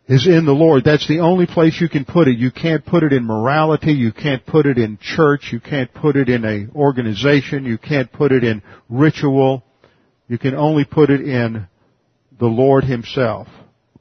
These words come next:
There's no intermediary. Remember, the only mediator is the Lord Jesus Christ.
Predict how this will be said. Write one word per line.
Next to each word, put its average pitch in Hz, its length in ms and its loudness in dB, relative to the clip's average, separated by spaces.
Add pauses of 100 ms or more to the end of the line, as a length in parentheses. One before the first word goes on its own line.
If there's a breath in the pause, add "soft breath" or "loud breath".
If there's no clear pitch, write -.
(220)
There's 117 220 2
no 156 260 0
intermediary. 135 720 0
Remember, 120 520 -2
the 113 260 -2 (160)
only 156 400 2
mediator 135 800 2 (280 soft breath)
is 120 180 0
the 123 60 0
Lord 120 300 0
Jesus 120 320 -4
Christ. 117 420 -4